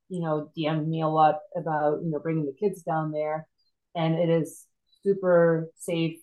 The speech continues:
in my eyes to bring them down there, um, especially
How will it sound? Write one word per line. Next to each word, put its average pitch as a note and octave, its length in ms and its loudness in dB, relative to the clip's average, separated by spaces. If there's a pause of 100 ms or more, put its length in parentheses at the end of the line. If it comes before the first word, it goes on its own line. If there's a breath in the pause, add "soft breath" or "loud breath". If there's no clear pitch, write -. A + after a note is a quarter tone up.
(140)
in E3 80 -6
my D#3 140 0
eyes D#3 600 -2
to D#3+ 80 -20
bring E3 200 -2
them D3 140 -4
down D3 260 -2
there, D3+ 340 0 (200)
um, D3 520 -4 (440)
especially D#3+ 560 -4